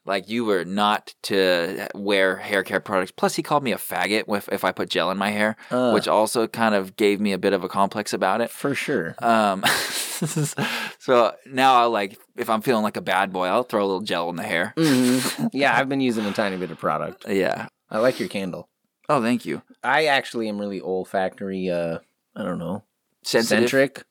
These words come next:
Speaker 1: Mm-hmm.
Speaker 2: Well, I'm into it. Like, I,
Speaker 1: Oh, yeah.
Speaker 2: I like to smell
Speaker 1: Me
Speaker 2: stuff.
Speaker 1: too.
Speaker 2: Like, from an early age,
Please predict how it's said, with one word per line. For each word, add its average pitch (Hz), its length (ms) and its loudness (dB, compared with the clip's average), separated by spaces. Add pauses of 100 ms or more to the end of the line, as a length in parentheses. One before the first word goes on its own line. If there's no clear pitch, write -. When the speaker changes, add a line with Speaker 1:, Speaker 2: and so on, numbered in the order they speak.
(120)
Speaker 1:
Mm-hmm. 107 280 -2 (640)
Speaker 2:
Well, 123 100 4
I'm 113 140 0
into 135 220 4
it. 78 240 -8
Like, 98 160 0
I, 101 60 2
Speaker 1:
Oh, 131 120 4
yeah. 104 320 2
Speaker 2:
I 95 80 0
like 113 260 2
to 92 160 -6 (120)
smell 98 200 0
Speaker 1:
Me 143 80 2
Speaker 2:
stuff. 170 160 2
Speaker 1:
too. 101 200 2
Speaker 2:
Like, 113 200 2
from 143 220 2
an 135 80 2
early 127 320 4
age, 101 480 -4